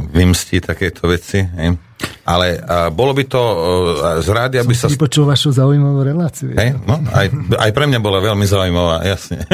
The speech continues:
Speaker 1: <laughs> Ako naozaj bola zaujímavá, nečakaná. No a, a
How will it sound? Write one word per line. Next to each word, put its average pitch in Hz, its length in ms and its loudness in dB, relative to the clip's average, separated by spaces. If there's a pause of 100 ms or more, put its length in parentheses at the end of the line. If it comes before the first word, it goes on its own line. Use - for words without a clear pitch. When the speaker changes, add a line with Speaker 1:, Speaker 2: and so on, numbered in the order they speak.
(140)
Speaker 1:
<laughs> - 220 -8
Ako 92 220 -2
naozaj 101 340 2
bola 82 220 0
zaujímavá, 80 500 0
nečakaná. 82 560 -4 (540)
No 92 160 0
a, 90 100 -2
a 82 140 -2